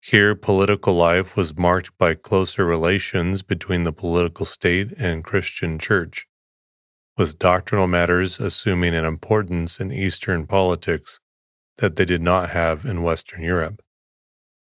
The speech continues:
Legal developments included the codification of Roman law.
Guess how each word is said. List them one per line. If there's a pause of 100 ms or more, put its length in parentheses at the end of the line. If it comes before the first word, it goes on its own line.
(300)
Legal
developments
included
the
codification
of
Roman
law.